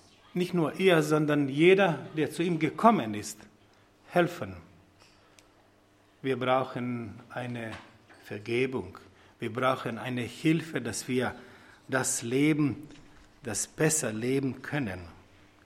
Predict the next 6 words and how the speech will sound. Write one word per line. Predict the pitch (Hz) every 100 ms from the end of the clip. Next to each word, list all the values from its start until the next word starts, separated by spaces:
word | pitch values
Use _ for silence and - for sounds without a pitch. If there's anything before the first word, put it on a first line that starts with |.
| _ - - -
Jesus | 135 156 156 -
nahm | 156 190 147 113
unsere | 123 117 107
Schuld | - 110 104 107
auf | 101
sich. | 101 104